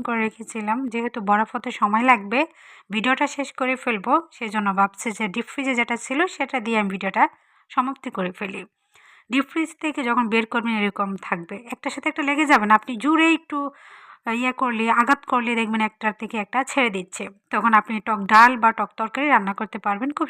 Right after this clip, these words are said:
সহজে। অনেকে আছেন সারা বছরই টক খেতে পছন্দ করেন, আপনি ইচ্ছে করলে ডিপ ফ্রিজ থেকে বের করে সাথে সাথে তো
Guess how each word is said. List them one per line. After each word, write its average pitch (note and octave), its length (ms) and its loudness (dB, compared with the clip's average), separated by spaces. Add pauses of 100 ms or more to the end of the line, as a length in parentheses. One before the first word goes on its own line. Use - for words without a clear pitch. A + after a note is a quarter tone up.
সহজে। G3 360 -2 (1600)
অনেকে D4+ 340 4 (120)
আছেন G3+ 260 -2 (180)
সারা A3+ 280 8
বছরই A3+ 360 -2
টক B3 180 2
খেতে C#4+ 280 -4
পছন্দ F#3+ 300 -4 (140)
করেন, F#3 200 -10 (400)
আপনি A#3 220 0
ইচ্ছে D4 240 -4
করলে C4+ 160 0 (100)
ডিপ A#3+ 200 -2
ফ্রিজ B3 240 -10
থেকে C4 160 -8 (100)
বের A3 200 -2
করে C#4 120 -2 (100)
সাথে - 200 2
সাথে A3+ 140 -8 (140)
তো - 40 -10